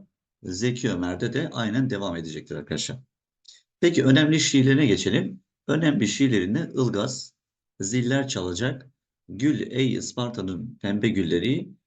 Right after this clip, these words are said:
Bu Memleket Böyle Ağlar gibi şiirleri önemlidir arkadaşlar. Eserlerine bakıp videomuzu bitirelim. Denizden Çalınmış Ülke, Sessiz Nehir, Kardelenler.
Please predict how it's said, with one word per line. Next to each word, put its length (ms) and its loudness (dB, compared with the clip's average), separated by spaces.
Bu 140 2
Memleket 760 -2
Böyle 440 -2
Ağlar 360 -4
gibi 260 -6
şiirleri 680 -4
önemlidir 500 -4
arkadaşlar. 480 -6
Eserlerine 640 0
bakıp 420 0
videomuzu 520 0
bitirelim. 640 0
Denizden 580 2
Çalınmış 500 -6
Ülke, 460 0
Sessiz 520 0
Nehir, 460 2
Kardelenler. 760 -4